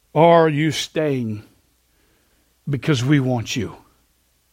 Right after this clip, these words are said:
And so Christ, knowing their heart, speaks to them and says, "You want to know where I'll be?" He said this in verse thirty-nine,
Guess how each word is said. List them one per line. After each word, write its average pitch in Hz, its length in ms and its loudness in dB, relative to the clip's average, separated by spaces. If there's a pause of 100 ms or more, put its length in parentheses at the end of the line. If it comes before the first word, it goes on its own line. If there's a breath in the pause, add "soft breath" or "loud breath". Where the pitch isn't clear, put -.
(1000)
And 139 100 -6
so 143 180 0
Christ, 160 800 0 (440 soft breath)
knowing 165 320 2
their 151 140 0
heart, 160 480 2
speaks - 480 -6
to 143 100 -8
them 151 540 0 (760 soft breath)
and 123 220 -4
says, 160 460 2
"You 156 100 0
want 160 180 2
to 151 60 0
know 156 200 2
where 156 220 4
I'll 151 220 4
be?" 165 400 0
He 135 140 -2
said 151 480 0
this 151 220 0
in 147 120 -6
verse 151 240 0
thirty-nine, 156 680 0